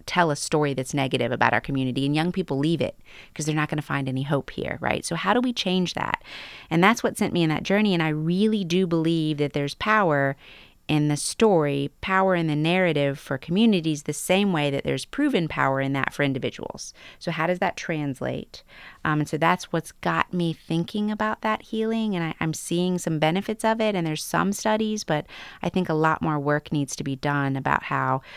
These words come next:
um, that happens. And what we've noticed from the Culture Hub, so we've done some more qualitative interviews with them with the help of, uh, Jana Park, um, who is a, an intern here, um, and another young woman. Why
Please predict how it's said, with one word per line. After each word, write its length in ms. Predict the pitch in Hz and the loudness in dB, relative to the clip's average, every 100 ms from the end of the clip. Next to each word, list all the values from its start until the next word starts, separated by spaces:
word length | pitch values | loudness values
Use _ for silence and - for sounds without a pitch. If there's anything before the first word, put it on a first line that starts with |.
| - - | -20 -12
um, 100 | - | -2
that 160 | 147 151 | 0 0
happens. 540 | - 156 156 147 139 | -2 -6 -4 -4 -2
And 120 | 143 151 | 0 2
what 140 | 165 | 2
we've 160 | 185 170 | 2 2
noticed 420 | 175 196 233 233 | 2 4 2 0
from 140 | 185 | -4
the 80 | 156 | -4
Culture 320 | - 180 170 | -2 0 0
Hub, 160 | 156 135 | 0 0
so 140 | - | -2
we've 80 | 143 | 0
done 180 | 151 156 | 0 0
some 140 | 151 | 0
more 160 | 147 151 | 0 -2
qualitative 540 | - 147 147 151 139 | 0 0 0 -2 -2
interviews 520 | 135 139 135 135 131 | -2 -2 -2 -2 -2
with 120 | 143 135 | -4 -2
them 200 | 135 131 | 0 0
with 140 | 135 | -2
the 80 | 147 | -2
help 180 | 147 - | -2 -2
of, 160 | 127 - - - | -6 -8 -16 -4
uh, 100 | - | -4
Jana 300 | 131 151 147 | 2 2 2
Park, 440 | - 143 135 - - - - - | 0 -2 -2 -4 -20 -20 -20 -14
um, 340 | - 143 139 139 | -6 -2 0 0
who 140 | 151 | 0
is 160 | 143 131 | 0 0
a, 140 | 135 - | -2 0
an 80 | 151 | -2
intern 420 | - 151 - 143 | 0 -2 0 -2
here, 400 | 151 147 139 135 131 - - - | 0 0 0 -2 -4 -14 -14 -8
um, 540 | 143 139 131 131 143 - - | -4 -2 -2 -2 -4 -8 -12
and 140 | - 160 | -6 -4
another 260 | 151 160 | -4 -4
young 220 | 151 143 | -4 -4
woman. 240 | 139 135 151 | -4 -4 -8
Why 160 | 185 | -12